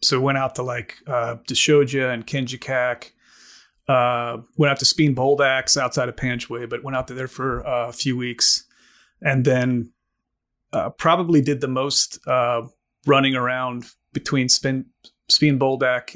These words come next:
and, uh, I guess it would have been Chaos Company, I think, out of Kinjikak, if I, if I remember it right. I think that's who it was.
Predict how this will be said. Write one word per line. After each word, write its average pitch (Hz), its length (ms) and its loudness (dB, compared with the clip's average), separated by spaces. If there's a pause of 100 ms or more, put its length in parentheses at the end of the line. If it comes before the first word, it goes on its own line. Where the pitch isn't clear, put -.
and, 117 400 -8
uh, 110 120 -2
I 110 160 0
guess 143 160 0
it - 40 2
would 139 100 -2
have 127 40 -6
been 117 140 -6
Chaos 135 360 -2
Company, 139 580 -4
I - 40 -20
think, - 480 -4 (380)
out 135 160 4
of 117 340 -4
Kinjikak, 143 600 0 (120)
if - 160 -18
I, 120 120 -2 (180)
if - 140 -14
I 120 180 -2 (220)
remember 131 360 -10
it 127 80 -10 (140)
right. 131 320 -4
I - 40 -18
think 131 200 -6
that's 113 200 -2
who 120 140 -6
it 113 40 -6
was. 117 440 -4